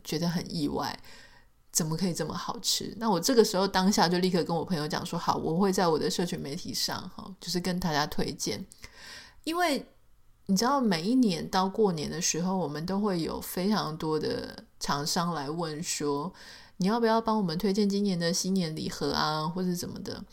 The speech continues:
可是如果是那种很普通，或者我自己也没有觉得有什么很特别的，我就会说，“不要吧，那就谢谢大家。”因为对我来说，现在业配啊，或是推荐这些东西呢，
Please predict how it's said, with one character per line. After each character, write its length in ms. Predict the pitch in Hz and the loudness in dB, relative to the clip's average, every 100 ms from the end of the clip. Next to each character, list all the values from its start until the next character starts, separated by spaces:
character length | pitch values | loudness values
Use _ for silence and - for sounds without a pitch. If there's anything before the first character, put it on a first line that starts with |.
| - - - - - | -18 -18 -18 -20 -2
可 100 | 226 | 0
是 80 | 339 | 2
如 120 | 285 | 4
果 140 | 269 196 | 4 4
是 120 | 240 | 2
那 120 | 240 | 2
种 160 | 202 170 | 4 2
很 160 | 175 | 0
普 160 | 196 170 | 0 0
通， 180 | 196 185 | 0 2
或 100 | 202 | 4
者 80 | 202 | 2
我 80 | 156 | 2
自 140 | 196 | -4
己 120 | 175 | -4
也 140 | 151 139 | -2 -2
没 140 | 160 | -4
有 120 | 151 | -6
觉 200 | 131 104 | -6 -4
得 420 | 127 101 101 - 202 - - - | -2 -4 -4 -10 -14 -20 -14 -4
有 160 | 165 | -4
什 100 | 160 | -2
么 80 | 165 | 0
很 140 | 170 | 0
特 240 | - 214 165 | 4 4 4
别 220 | 147 - | 0 -2
的， 120 | 143 | -2
我 80 | 143 | -4
就 180 | 160 208 | 4 4
会 120 | 196 | 6
说 180 | 196 175 | 2 0
，“不 140 | 175 | -2
要 180 | 170 170 | -2 0
吧， 220 | 180 - | -2 -4
那 120 | 180 175 | -4 -4
就 260 | 170 156 | -2 -2
谢 160 | - 196 | -2 -2
谢 100 | 156 | -2
大 220 | 170 151 | 0 -2
家。” 340 | - - 50 - - - - - | -2 -4 -6 -10 -18 -18 -20 -10
因 100 | 320 | -4
为 80 | 359 | 0
对 120 | 330 | 4
我 120 | 185 | 4
来 220 | - - | 4 -2
说， 420 | - - 151 143 165 - - - - - - - - | -4 -2 -2 -4 -6 -16 -20 -20 -20 -20 -20 -20 -18
现 160 | - 247 | -4 2
在 80 | 226 | 4
业 200 | 214 185 | 6 6
配 180 | 214 175 | 6 4
啊， 140 | 165 | 4
或 120 | 185 | 2
是 140 | 185 180 | 2 2
推 220 | 185 160 | 2 4
荐 200 | 180 160 | 2 2
这 120 | 165 | 2
些 140 | 165 | 2
东 220 | 147 147 151 | 2 0 -4
西 200 | - - | -4 -4
呢， 260 | 156 - | -8 -12